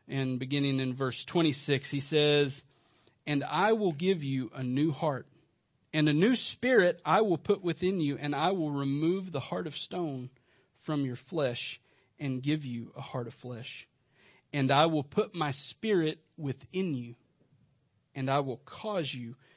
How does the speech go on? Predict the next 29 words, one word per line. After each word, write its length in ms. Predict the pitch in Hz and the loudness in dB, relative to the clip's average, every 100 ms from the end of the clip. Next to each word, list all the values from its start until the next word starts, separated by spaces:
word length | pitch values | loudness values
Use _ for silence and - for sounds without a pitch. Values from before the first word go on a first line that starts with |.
| _ - | _ -8
to 120 | 143 | -6
walk 400 | 131 143 160 160 | -2 0 0 -2
in 100 | 151 | -4
my 160 | 127 | -4
statutes, 920 | 123 - 147 131 - 110 107 - - - _ _ _ - | -6 -8 -8 -8 -8 -14 -16 -16 -16 -16 _ _ _ -8
and 340 | 131 127 117 - | -6 -6 -8 -10
you 200 | 139 151 | -6 -6
will 140 | 131 | -6
be 360 | 131 135 135 - - | -6 -8 -8 -14 -20
careful 500 | - 226 - 160 143 | -14 -12 -12 -16 -16
to 140 | - 147 | -12 -12
obey." 520 | 139 147 160 143 151 _ _ _ _ _ _ | -12 -12 -16 -16 -20 _ _ _ _ _ _
And 180 | 135 - 151 | -10 -8 -4
do 80 | 160 | -4
you 100 | 214 | -2
hear 120 | 247 | -4
what 120 | 247 | -6
he's 100 | 220 | -8
saying? 340 | 240 247 247 - - | -10 -10 -10 -12 -8
He 120 | 175 | -2
says, 240 | 208 202 | 2 0
"In 180 | 175 196 | 0 0
this 220 | 170 - | 0 0
new 220 | 180 214 | 0 0
covenant 440 | 233 220 220 226 185 | 2 0 0 -6 -4
that 120 | 190 | -2
I'm 120 | 185 | 0
gonna 200 | 185 185 | 0 2
make," 500 | 180 147 147 - - | 2 2 0 -6 -20